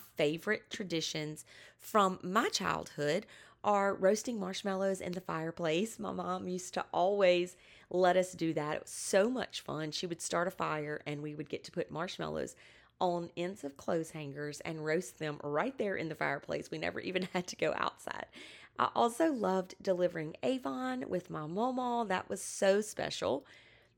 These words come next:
Those little bitty lipstick samples. Oh my goodness. Do you know what I'm talking about? Those were next level good. Of course, playing Barbies with my sister. The sink was our swimming pool, and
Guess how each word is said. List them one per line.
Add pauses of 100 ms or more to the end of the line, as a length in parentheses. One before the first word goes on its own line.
(140)
Those
little
bitty
lipstick (540)
samples.
Oh
my
goodness.
Do
you
know
what
I'm
talking
about? (420)
Those
were (100)
next
level
good. (460)
Of
course,
playing
Barbies
with
my
sister. (460)
The
sink
was
our
swimming
pool,
and